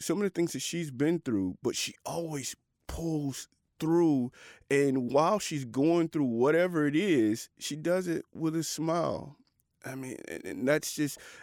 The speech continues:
incredible for me. It, it serves as a definitely, definite role model for me to, to understand that no matter what I'm going through, and if I can just smile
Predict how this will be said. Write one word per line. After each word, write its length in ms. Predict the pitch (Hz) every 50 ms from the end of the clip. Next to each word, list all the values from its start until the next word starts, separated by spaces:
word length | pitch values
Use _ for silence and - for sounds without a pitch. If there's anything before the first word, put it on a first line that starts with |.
| - -
incredible 760 | 143 135 131 - - - 151 151 160 147 131 120 113 101 95
for 220 | - - 110 101
me. 300 | 101 101 104 98 95 95
It, 220 | - - 113 107 -
it 140 | 127 113 107
serves 580 | - - - - 143 143 147 139 131 127 - - _
as 260 | - 117 113 107 104 110
a 80 | 104
definitely, 880 | 101 85 101 113 127 127 147 - - 151 139 131 123 123 120 113 110 - - - - - - - - - _ _ _ - 135
definite 480 | 131 135 147 - - 143 131 110 - - 110 - - -
role 800 | 117 117 110 113 117 113 120 127 139 147 147 143 143 151 170 - _ _ _ _ _ _ _ _ _ _ _ _ _ - - -
model 800 | - - 82 131 123 120 120 123 120 117 120 127 135 139 147 151
for 200 | - - 131 123
me 380 | 123 127 131 127 143 147 165
to, 300 | 160 - - 110 110 101
to 280 | - - - 110 101 - -
understand 640 | 131 127 120 127 127 - - 143 127 123 117 113
that 120 | 107 92 -
no 160 | - 120 120
matter 280 | 131 131 123 120 113 104
what 400 | 95 101 110 117 117 113 107 - _ _ _ - - - - _ _ _ _ _ -
I'm 300 | 110 117 135 180 175 143
going 320 | 120 110 92 95 104 101 - -
through, 340 | 98 92 - - - - - _ _ _ _ _ _ _ - - _ _ _ _ -
and 240 | - 131 120 - - _ -
if 200 | - 123 - -
I 80 | 143 151
can 160 | - - 151
just 240 | 143 139 127 - -
smile 600 | - 135 123 120 117 123 127 151 160 170 170